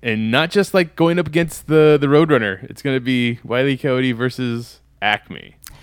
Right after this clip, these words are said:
I think it's interest-, I think that's at least interesting. Like, an interesting take. You could, literally, they could have just made the movie of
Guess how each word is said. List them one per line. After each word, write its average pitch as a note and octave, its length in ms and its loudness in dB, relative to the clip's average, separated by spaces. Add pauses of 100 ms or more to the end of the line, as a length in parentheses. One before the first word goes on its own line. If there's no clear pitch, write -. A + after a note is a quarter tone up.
(180)
I B3 120 6
think E4 140 4
it's D3+ 100 2
interest-, D3 320 -2
I D3+ 100 4
think F3 180 2
that's D3+ 180 0
at C3+ 80 -2
least C3 200 0
interesting. G#2 600 -10 (440)
Like, B2+ 140 -4
an A2+ 80 -6
interesting B2 400 -4
take. A#2+ 180 -2
You D#3 140 0
could, E3 220 2 (220)
literally, A3 320 2
they F3+ 140 4
could G3 120 4
have E3 80 2
just E3 180 -2
made D3 180 4
the C3+ 80 -6
movie C3 300 4
of A2 180 2